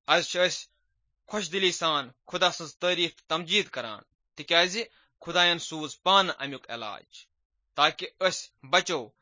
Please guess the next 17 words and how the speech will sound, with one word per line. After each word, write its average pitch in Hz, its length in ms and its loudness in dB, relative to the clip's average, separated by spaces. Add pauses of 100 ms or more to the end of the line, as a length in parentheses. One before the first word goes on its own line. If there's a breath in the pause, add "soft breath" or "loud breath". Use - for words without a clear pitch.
(260)
گۄناہ 180 240 0
نِش۔ - 380 -18 (920)
تاہم 160 360 2
لٲزم 208 360 4
چھِ - 160 -8
زِ 139 160 -10 (880)
أسۍ - 300 4 (920)
اَنو 175 320 0 (280)
اَتھ 170 320 0 (280)
علاجَس 170 460 6
پٮ۪ٹھ 131 180 -10
ایمان 147 440 0 (540)
تہٕ 143 180 -10
دِلہٕ 196 140 4
سۭتۍ 185 240 2
کَرو 131 280 -2
قبول۔ 117 300 -16